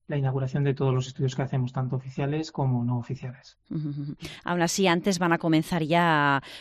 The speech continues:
Speaker 2: eh, otros estudios de, del centro.
Speaker 1: Sí, sí, las clases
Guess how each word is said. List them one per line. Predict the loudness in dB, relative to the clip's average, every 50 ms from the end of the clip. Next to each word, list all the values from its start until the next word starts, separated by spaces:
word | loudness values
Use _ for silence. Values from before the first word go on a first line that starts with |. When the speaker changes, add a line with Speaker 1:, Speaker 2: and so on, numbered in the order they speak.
| -6
Speaker 2:
eh, | 0 2 4 6 4
otros | 4 2 -2 -4 -4
estudios | -4 -4 -4 -2 -2 0 2 0 0
de, | 0 0 0 2 0 0
del | 0 -2 -4 -2
centro. | 0 2 2 2 2 0 -2 -4 -4 -8 _ _ _ _ _ _ _ _ _ _ _ _
Speaker 1:
Sí, | -10 -4 -4 -2
sí, | 0 0 0 0 0 -2
las | -2 -4 -2
clases | -2 -2 0 0 0 0 -2 -2 -6